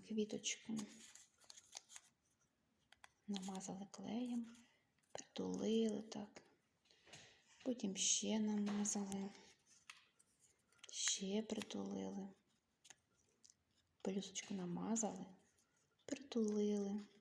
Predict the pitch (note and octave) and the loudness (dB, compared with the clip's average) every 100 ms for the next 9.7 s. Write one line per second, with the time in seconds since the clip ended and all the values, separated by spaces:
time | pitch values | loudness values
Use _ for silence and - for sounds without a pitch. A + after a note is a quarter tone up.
0 | _ _ _ _ _ _ _ _ - - | _ _ _ _ _ _ _ _ -18 -12
1 | - - A3 G#3 G#3 - - G#3 G#3 G#3 | -10 -2 0 2 2 2 2 2 0 -2
2 | - A3+ A3 G3+ G3 G3+ G3+ G3 G3+ G3+ | -2 2 2 2 0 0 0 0 -2 -6
3 | - A#3+ A#3 - G3 G3+ G#3 - - A3 | -6 -6 -6 -6 -6 -4 -6 -6 -6 -6
4 | G#3+ - _ _ - - - _ - G#3+ | -8 -12 _ _ -18 -18 -18 _ -2 0
5 | G#3+ G#3 G3+ G3+ G3+ G#3 G3+ _ _ _ | 2 2 2 0 -2 -6 -12 _ _ _
6 | _ - - - - _ - - - - | _ -16 -14 -16 -20 _ -16 -16 -2 0
7 | - G#3+ G3+ G#3 A#3 B3+ A#3+ A3+ G#3+ G3+ | 6 6 8 8 8 6 4 6 6 6
8 | G3+ G3 G3 G#3 - A#3+ A#3+ B3 B3 A3 | 4 2 0 -4 0 2 2 2 4 4
9 | G#3+ A3+ A3 A3 A3 A3 A3 | 4 4 2 0 2 4 4